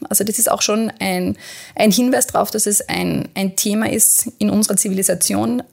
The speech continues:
Man, es gibt Anhaltspunkte in den Daten dafür, dass es, ähm, eher Eltern betrifft,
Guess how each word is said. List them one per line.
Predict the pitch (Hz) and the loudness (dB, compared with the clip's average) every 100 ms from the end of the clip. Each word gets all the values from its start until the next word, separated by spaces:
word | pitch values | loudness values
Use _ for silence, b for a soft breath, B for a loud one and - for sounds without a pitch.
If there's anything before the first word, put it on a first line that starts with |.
| _ - | _ -4
Man, | 208 104 104 - - _ _ - | 0 2 0 -4 -14 _ _ -4
es | 202 | -2
gibt | - - - _ _ - | -4 -8 -14 _ _ -2
Anhaltspunkte | 180 208 208 202 - - 220 226 - 233 | 2 2 2 0 -2 0 0 0 0 -2
in | 226 - 202 | 0 0 0
den | 196 | 2
Daten | - - 214 | 0 0 -2
dafür, | 208 208 | -2 -2
dass | 208 | -2
es, | 196 - B B B B B B B - | 0 -2 B B B B B B B 2
ähm, | 208 202 202 208 - | 4 4 2 0 0
eher | 226 - | 2 4
Eltern | 214 233 226 | 2 2 0
betrifft, | 226 - 226 - | 0 -2 0 0